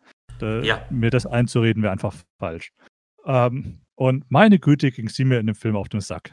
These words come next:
Speaker 2: <laughs> Ja?
Speaker 1: Weil, weil dieses, äh, keine Ahnung, ich, äh, ich, ich bin die Geilste, wenn, wenn Thor sein, sein, seine Axt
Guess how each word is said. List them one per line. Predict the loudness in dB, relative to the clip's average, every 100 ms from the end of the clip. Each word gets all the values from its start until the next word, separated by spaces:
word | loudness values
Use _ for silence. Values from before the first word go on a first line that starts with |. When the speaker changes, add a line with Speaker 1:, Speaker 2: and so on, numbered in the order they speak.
| -18 -16 -8
Speaker 2:
<laughs> | -6 -6 -10 -12 -8
Ja? | -6 -6 0
Speaker 1:
Weil, | 4 4 2 -4 -18 _ _ _ -4
weil | 4 4 4
dieses, | -2 -2 -2 -2 _ _ _ _ _ _ _ -6
äh, | -2 2 2 2 0 -2 -6 -8 -12
keine | -4 0 2
Ahnung, | 4 2
ich, | -2 -6 -12
äh, | -2 0 2 0 -2 -4 -20 _ _ _
ich, | -2 -2 -2
ich | -6 -6 -8 _
bin | 0 0
die | -2 -4 -2
Geilste, | 2 4 2 0 -4 0
wenn, | 0 -2 -2
wenn | -4 -2
Thor | 2 4 2
sein, | 0 -4 -6 -10 -20 -20 -12
sein, | -6 -4 -6 -8 -20
seine | _ -4 -2 0
Axt | -2 -2 -20